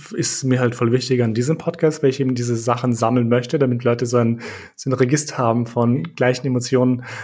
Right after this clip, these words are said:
Aber um, um, um, um zu deiner Frage zurückzukommen, ähm, ja, ich hatte, ich hatte voll die krassen, also viele Erwartungen wurden auf mich projiziert, als Jugendlicher schon.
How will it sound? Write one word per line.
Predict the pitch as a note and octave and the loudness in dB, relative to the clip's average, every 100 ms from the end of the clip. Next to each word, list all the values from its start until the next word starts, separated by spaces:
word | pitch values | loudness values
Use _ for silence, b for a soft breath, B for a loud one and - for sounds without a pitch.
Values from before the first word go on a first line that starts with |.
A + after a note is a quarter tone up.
| B - | B -2
Aber | A#2+ C#3 | 2 2
um, | C#3+ C#3 | 2 -2
um, | D#3 C#3 D3 | -2 -4 -4
um, | C3 B2+ B2+ E3+ - _ - | 0 0 0 -6 -20 _ -6
um | B2 | -4
zu | B2 | 0
deiner | B2 B2 A#2+ | 2 4 2
Frage | - B2+ D#3+ C#3+ B2 | 0 0 4 4 2
zurückzukommen, | C3 C#3 D#3 D3 A#2 A#2 B2 B2 B B B _ - | -2 -2 -4 -2 0 2 0 -4 B B B _ -2
ähm, | A#2+ B2 | 0 0
ja, | A#2+ C#3 | 0 0
ich | C3 | 2
hatte, | A#2+ A#2+ D3+ | 2 2 0
ich | B2+ | -2
hatte | B2 | -4
voll | - C3+ | -2 0
die | C#3+ | 0
krassen, | C#3 B2 A#2 B2 A2+ | 0 -2 -2 -4 -4
also | A#2 A#2 A#2 - _ _ | 0 0 0 -4 _ _
viele | - E3+ D#3 | 0 2 4
Erwartungen | C3 C#3 D3 C3+ | 4 4 4 4
wurden | B2+ B2+ | 2 0
auf | B2 | 2
mich | D3+ D3 | 0 0
projiziert, | - C#3 C#3 - D3+ B2+ - - | 2 2 2 2 4 4 -2 -2
als | B2+ A#2+ - | -2 -2 -6
Jugendlicher | D#3+ D#3 A#2 - A2 | -4 -2 -4 -6 -6
schon. | A#2 A2 | -2 -2